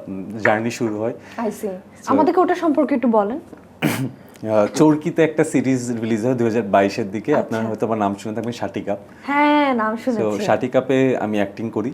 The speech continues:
Speaker 2: আচ্ছা।
Speaker 1: শাটিকাপে আমি কাজও করেছিলাম।
Speaker 2: আচ্ছা।
Speaker 1: হুম, so ওইটার পরে মানুষজন খুব কাঞ্জিনী খুবই পছন্দ করে যে,
Speaker 2: That's
Speaker 1: "ও, এই ছেলেটা তো
Speaker 2: nice।
Speaker 1: খুব ভালো অ্যাক্টিং করছে।"
Speaker 2: <laughs>
Speaker 1: এরপরে
Speaker 2: So,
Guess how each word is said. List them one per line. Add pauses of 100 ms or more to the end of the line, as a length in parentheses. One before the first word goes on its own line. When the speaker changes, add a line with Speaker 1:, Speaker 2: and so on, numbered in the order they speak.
(120)
Speaker 2:
আচ্ছা।
Speaker 1:
শাটিকাপে
আমি
কাজও
করেছিলাম।
Speaker 2:
আচ্ছা। (180)
Speaker 1:
হুম, (360)
so (360)
ওইটার
পরে
মানুষজন
খুব (300)
কাঞ্জিনী (200)
খুবই
পছন্দ
করে
যে, (180)
Speaker 2:
That's
Speaker 1:
"ও,
এই
ছেলেটা
তো
Speaker 2:
nice।
Speaker 1:
খুব
ভালো
অ্যাক্টিং
করছে।"
Speaker 2:
<laughs>
Speaker 1:
এরপরে
Speaker 2:
So,